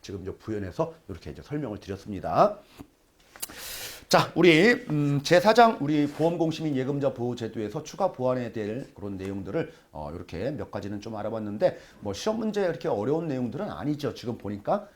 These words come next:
그래서, 어, 마무리 좀 잘 정리하셔가지고 여러분들, 어, 어, 변액시험 어려운 시험 아니에요. 그래서 내가 공부를 제대로 했다라고 하면은 엄청나게 쉬운 시험이 될 수도 있습니다.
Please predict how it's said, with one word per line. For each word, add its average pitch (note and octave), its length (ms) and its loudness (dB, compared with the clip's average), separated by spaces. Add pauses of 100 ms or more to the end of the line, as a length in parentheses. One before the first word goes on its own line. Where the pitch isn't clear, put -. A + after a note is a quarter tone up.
(120)
그래서, G2 240 -4 (280)
어, F#2 220 0
마무리 A2 360 6
좀 C3 120 -4
잘 - 340 -4
정리하셔가지고 A#2+ 840 -4
여러분들, G#2+ 760 0
어, E2 260 -10 (300)
어, D#2+ 140 -10
변액시험 C3+ 360 0
어려운 C3+ 280 6
시험 B2+ 180 0
아니에요. A2 380 2
그래서 D3 280 0 (200)
내가 A#2+ 260 0
공부를 A2+ 400 -4
제대로 G#2+ 300 -6
했다라고 G3 720 2
하면은 A2+ 260 -2
엄청나게 G2+ 440 -6
쉬운 G#3 260 -2
시험이 C#3+ 260 -4
될 F#2+ 140 -6
수도 - 180 -14
있습니다. F#2 380 -12